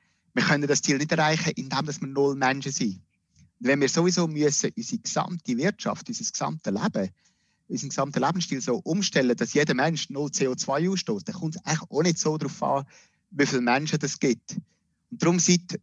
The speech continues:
das, ja, se-, seit das so prominent geworden ist, so die Einsicht, eigentlich, man muss C-O-zwei-Emissionen nicht einfach auf ein gesundes Maß runter, runter, runterschrumpfen, sondern sie müssen wirklich auf Null gehen,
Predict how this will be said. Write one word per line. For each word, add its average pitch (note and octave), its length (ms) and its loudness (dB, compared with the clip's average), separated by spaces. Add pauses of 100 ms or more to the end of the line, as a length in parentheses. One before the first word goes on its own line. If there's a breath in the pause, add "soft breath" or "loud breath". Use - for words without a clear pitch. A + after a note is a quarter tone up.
(100)
das, B2+ 160 -8 (520)
ja, D3+ 240 2
se-, - 180 -4
seit D#3+ 260 0
das C#3+ 120 2
so D3 80 -2
prominent C3 580 2
geworden F#3 360 0
ist, F3 120 2
so - 80 -2
die - 220 -4
Einsicht, D#3+ 640 0
eigentlich, C#3+ 320 -4
man C#3 80 -6
muss C3 160 -8 (340)
C-O-zwei-Emissionen C3 960 0
nicht D3+ 140 -2
einfach D3 280 0
auf C#3 140 -2
ein C#3 80 0 (640 soft breath)
gesundes C#3+ 440 2
Maß B2+ 420 0
runter, B2+ 340 0 (340)
runter, C3 240 -2
runterschrumpfen, B2+ 600 0
sondern B2+ 160 2
sie - 120 -4
müssen A#2 220 -2
wirklich D3 220 -2
auf A2 100 -2
Null C3 260 0
gehen, A2 240 0